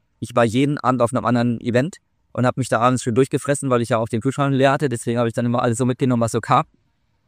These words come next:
Und hab kein Geld ausgegeben und hab dann jedem quasi, ob er's hören wollte oder nicht, erzählt: "Hallo, hola, hola, ich bin hier der Marcel Demos von Mallorca, ich bin neuer Makler und wenn du irgendeinen José Antonio Miguel Felipe kennst, der seine Finca verkaufen will, ruf mich an."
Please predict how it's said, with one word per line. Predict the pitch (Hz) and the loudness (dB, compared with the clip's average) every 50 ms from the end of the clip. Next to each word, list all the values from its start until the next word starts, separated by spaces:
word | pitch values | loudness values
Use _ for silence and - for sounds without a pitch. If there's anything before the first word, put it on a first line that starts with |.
| _ _ - | _ _ -4
Und | 131 139 | 0 0
hab | 131 - | 0 0
kein | - 151 131 | 0 2 4
Geld | 120 135 143 | 4 4 4
ausgegeben | 151 160 - - 147 127 143 156 160 160 | 4 0 -2 -2 -2 0 2 0 0 0
und | 147 131 127 | 0 0 0
hab | 135 - | 0 0
dann | - 139 131 | 0 0 0
jedem | 120 107 127 143 135 156 147 | 2 2 2 2 2 0 -2
quasi, | - 139 131 120 123 120 110 | -2 -2 -2 0 0 -2 -2
ob | 110 110 | -2 0
er's | 131 123 - | 0 0 2
hören | - 131 135 143 131 | 2 2 2 4 4
wollte | 131 127 120 | 2 2 2
oder | 120 113 113 | 2 2 2
nicht, | 127 135 131 | 0 0 0
erzählt: | 110 113 - 135 131 127 | -2 -2 2 2 4 4
"Hallo, | 123 127 127 131 127 | 4 4 4 4 4
hola, | 110 120 120 110 | 4 4 2 4
hola, | 107 131 131 120 | 4 4 4 4
ich | 117 107 | 2 0
bin | - 113 | 0 0
hier | 123 117 | 2 2
der | 120 | 2
Marcel | 117 117 113 - 120 107 | 2 2 0 0 0 0
Demos | 117 123 123 123 - | 2 2 2 0 0
von | 123 110 | -2 -2
Mallorca, | 107 104 113 123 135 - 131 | 0 0 2 0 0 0 0
ich | 123 - | -2 0
bin | 127 117 | 0 2
neuer | 117 113 110 104 | 2 2 2 2
Makler | 107 117 131 - 135 123 | 2 2 0 0 -2 -2
und | 120 117 | 0 2
wenn | 117 117 | 2 2
du | 117 107 | 2 2
irgendeinen | 101 123 127 123 - 117 117 107 | 2 2 2 2 2 0 0 0
José | - 123 123 - 123 113 | 0 -2 -2 0 0 0
Antonio | 113 110 117 123 120 123 120 117 | 0 0 0 2 2 2 2 2
Miguel | 117 113 101 117 120 120 | 2 0 2 2 0 0
Felipe | - 127 117 131 123 - 113 | 0 0 0 0 0 -2 -2
kennst, | - 120 117 120 - | -2 -2 -2 -2 0
der | 123 113 | 0 0
seine | 110 117 113 107 | 2 2 0 0
Finca | 113 131 131 127 123 | 0 0 0 0 -2
verkaufen | - 123 - 120 120 117 113 120 | -4 -2 -2 0 0 0 0 -2
will, | 117 | -4
ruf | 107 107 107 - | -4 -6 -8 -8
mich | 107 95 87 | -8 -8 -8
an." | 85 | -10